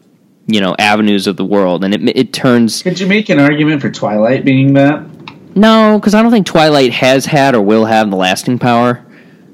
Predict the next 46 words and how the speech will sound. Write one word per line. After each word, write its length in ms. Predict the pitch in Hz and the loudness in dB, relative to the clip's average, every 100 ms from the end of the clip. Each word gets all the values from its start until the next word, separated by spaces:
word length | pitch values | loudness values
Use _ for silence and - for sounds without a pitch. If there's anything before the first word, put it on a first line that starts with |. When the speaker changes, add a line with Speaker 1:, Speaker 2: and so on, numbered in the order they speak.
| - | -12
Speaker 1:
'Cause, 160 | - 120 | -6 0
like, 320 | 131 117 - - | 0 0 -8 -6
Speaker 2:
Okay. 420 | 127 113 107 110 - - - | -2 0 0 -2 -10 -20 -16
Speaker 1:
one 320 | - 143 170 | -6 0 2
of 60 | |
the 80 | 160 | 0
things 240 | 143 147 127 | 0 0 2
I 80 | |
like 220 | 113 110 - | 2 0 0
about 260 | 110 101 | -2 0
this, 440 | 110 104 - - - | 0 -2 -4 -10 -8
and 200 | - 110 | -2 0
that 220 | 107 113 | 2 0
I, 120 | 123 | 0
I 60 | - | -2
was 120 | 127 | 0
gonna 160 | 151 135 | 2 2
get 100 | 107 | 2
to 100 | 104 | 2
later, 220 | 104 101 | 2 2
but 120 | 101 | 0
now 280 | 110 120 113 | 0 2 0
is 100 | 101 | -2
a 40 | |
good 160 | 101 95 | -2 -4
time 240 | - 90 95 | -4 -6 -4
for 260 | 90 82 | -4 -2
it, 100 | 76 | -2
is 180 | 117 110 | -2 2
that 320 | 117 117 101 - - - - - - - - | 2 2 -2 -8 -20 -20 -20 -18 -14 -14 -8
Hamilton 540 | - 131 170 214 208 165 | -4 2 2 4 2 2
kind 240 | 170 151 | 2 2
of 60 | 117 | 0
reframes 1300 | 110 117 120 113 - 113 110 110 104 104 98 - - | 2 4 4 2 0 2 4 4 2 2 0 -4 -2
American 400 | 117 107 101 101 | 2 2 2 0
history, 640 | 98 95 - 71 73 - - - | 0 0 0 -2 -2 -4 -10 -2
you 100 | 117 | 2
know? 300 | 107 117 139 - - - - | 2 2 -2 -10 -20 -20 -4
Like, 140 | 131 135 | 0 2
up 280 | 127 127 196 | 2 2 2
until, 460 | 160 - 143 135 | 2 4 4 4
Speaker 2:
Mm-hmm. 80 | - | 2
Speaker 1:
up 100 | 160 | 0
until 220 | 208 180 | 2 2
this 160 | 147 123 | 2 0
play, 640 | - 151 135 104 104 - | 0 0 2 2 0 -4